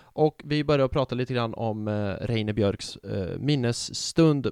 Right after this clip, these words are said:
på Cheers. Det var himla fint att se så många där, eh, samlade för Reines skull.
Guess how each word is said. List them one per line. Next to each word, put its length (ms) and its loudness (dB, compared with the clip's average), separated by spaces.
på 360 2
Cheers. 540 2
Det 100 -12
var 220 -2
himla 300 0
fint 320 -4
att 100 -8
se 160 -6
så 120 -10
många 200 -8
där, 380 -4
eh, 220 0
samlade 480 0
för 140 2
Reines 380 -2
skull. 320 0